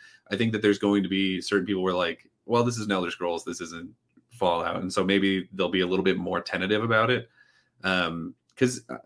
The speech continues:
you know, I know a lot of people who, they don't necessarily know the developers who are making the game. They don't know, like, "Oh, Todd Howard, his, his name is gold," right? They're just gonna be like, "Well, I know Fallout, right? And this isn't that."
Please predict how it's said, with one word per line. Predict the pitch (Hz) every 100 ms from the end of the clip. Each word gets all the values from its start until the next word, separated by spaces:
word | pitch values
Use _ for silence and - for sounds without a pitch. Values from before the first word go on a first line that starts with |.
| -
you | 156
know, | 123 98 117
I |
know | 131 117
a |
lot | 104
of | 92
people | 95 85 85
who, | 101 92 87 85 80 _ _ _ _ _ - -
they | 107 131
don't | 151
necessarily | 139 117 127 107 92
know | 90 90
the | 85
developers | 82 82 82 82 -
who |
are | 82
making | 80 80 -
the |
game. | - -
They | 95
don't | 95
know, | 92 85
like, | 82 -
"Oh, | 95 92
Todd | 104 101
Howard, | 110 95 85 82
his, | 87 95
his | 98 90 92
name | 95 87
is | 82
gold," | 87 78 -
right? | 85 82
They're | 85
just | 85 -
gonna | 85
be | 82 82
like, | 80 82 _ -
"Well, | 92 101 90
I | 95
know | 113 110
Fallout, | - 92 82 92 - - _ _
right? | 87 87
And | 87
this | 92 101
isn't | 104 123
that." | 170 -